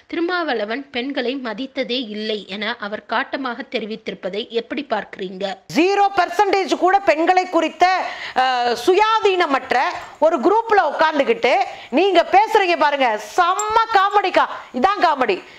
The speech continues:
Speaker 2: அண்ணன் திருமா என்ன தெரியுமா செஞ்சாரு? மாவட்ட செயலாளர்களாக பெண்களை போட மாட்டானுங்க, மாதர் சங்கத்துல போடலாம்,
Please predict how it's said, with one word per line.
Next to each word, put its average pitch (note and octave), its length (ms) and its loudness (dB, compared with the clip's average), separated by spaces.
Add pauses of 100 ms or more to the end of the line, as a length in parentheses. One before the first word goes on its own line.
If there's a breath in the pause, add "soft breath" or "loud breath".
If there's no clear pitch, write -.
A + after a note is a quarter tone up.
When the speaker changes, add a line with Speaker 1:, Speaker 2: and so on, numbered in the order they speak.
(160 loud breath)
Speaker 2:
அண்ணன் D#4+ 280 2
திருமா A4 260 2
என்ன G4 160 0
தெரியுமா F#4 220 4
செஞ்சாரு? D4 720 2 (240 loud breath)
மாவட்ட F#4 640 2
செயலாளர்களாக F4 840 2
பெண்களை F4 400 4
போட F4 220 4
மாட்டானுங்க, D4+ 520 0
மாதர் D4 440 2
சங்கத்துல F4+ 380 2
போடலாம், E4+ 440 2